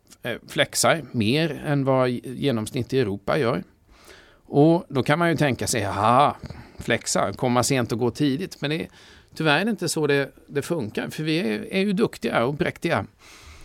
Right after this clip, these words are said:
Så att resultatet är att vi faktiskt jobbar mer och många gånger dessutom obetalt.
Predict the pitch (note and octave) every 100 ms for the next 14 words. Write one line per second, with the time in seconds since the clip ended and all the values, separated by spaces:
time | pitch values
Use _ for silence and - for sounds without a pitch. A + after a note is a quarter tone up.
0 | - - - F3+ - - - F3 E3+ D#3+
1 | - G#3 C4+ G#3+ B2+ C#3 D#3 A#2+ - G#2+
2 | A#2 G2+ G#2 C3 C4+ E2 D#2+ - - -
3 | - C3 A2+ G#2 G#3 C#4+ A2+ A2+ - G#2
4 | G2 G#2 F2+ F#2+ - - -